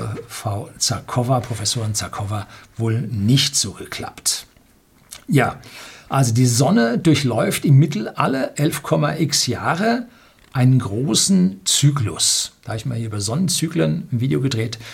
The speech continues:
Das ist der sogenannte Schwabe-Zyklus. Und dieser Schwabe-Zyklus ist nur ein Halbzyklus, genau das Doppelte davon, nicht genau das Doppelte, etwa das Doppelte davon, weil die Zyklen schwanken von zehn Komma sieben bis,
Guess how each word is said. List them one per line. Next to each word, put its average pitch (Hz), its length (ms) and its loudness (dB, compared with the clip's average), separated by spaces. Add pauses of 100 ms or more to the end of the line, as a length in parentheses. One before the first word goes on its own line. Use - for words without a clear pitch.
(120)
Das 123 120 0
ist - 80 0
der 139 60 2
sogenannte 120 280 2
Schwabe-Zyklus. 131 1300 0 (920)
Und 143 540 6 (540)
dieser 156 200 2
Schwabe-Zyklus 143 640 -2
ist 156 140 0
nur - 100 -2
ein 113 220 -4
Halbzyklus, - 800 -2
genau 135 220 0
das 131 160 -2
Doppelte 170 320 0
davon, 165 340 0
nicht 143 160 4
genau 107 180 0
das 98 140 -4
Doppelte, 92 340 -8 (380)
etwa 147 240 0
das 113 160 -2
Doppelte 151 320 0
davon, 143 420 2
weil 117 140 0
die 120 120 -2
Zyklen 151 440 2
schwanken 131 400 0
von 113 340 -4
zehn 127 220 0
Komma 117 260 -2
sieben 123 480 2
bis, - 440 -2